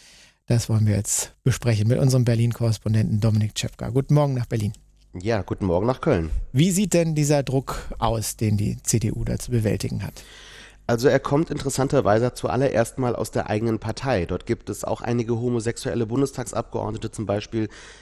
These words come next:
Speaker 2: Jens Spahn, andere Kollegen, die sich dann tatsächlich dafür ausgesprochen haben, ähnlich wie in Irland auch die Ehe in Deutschland für alle Paare, auch homosexuelle Paare, zu öffnen.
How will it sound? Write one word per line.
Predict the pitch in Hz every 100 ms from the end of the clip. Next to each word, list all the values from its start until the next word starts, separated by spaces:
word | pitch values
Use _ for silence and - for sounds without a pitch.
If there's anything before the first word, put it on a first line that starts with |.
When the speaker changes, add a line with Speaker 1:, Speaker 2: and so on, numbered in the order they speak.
| -
Speaker 2:
Jens | 98 104
Spahn, | - - 98 104 113
andere | - 113 110 107
Kollegen, | - 107 107 113
die | 113
sich | 113
dann | - 113 110 - - -
tatsächlich | - 113 127 131
dafür | - 123 - 147 135
ausgesprochen | 80 - - - 117 120 113
haben, | 117 123
ähnlich | - 123 139 117
wie | 127
in | 113 120
Irland | 113 127 120 117 82
auch | 110
die | - 107 107
Ehe | 110 117
in | 101
Deutschland | 98 104 - 110 107 - - - -
für | - 104 98 98 -
alle | 104 127
Paare, | - 110 110 117 117
auch | 92 101
homosexuelle | 110 110 104 104 110 101
Paare, | 101 95 90
zu | - 98
öffnen. | - 120 139 139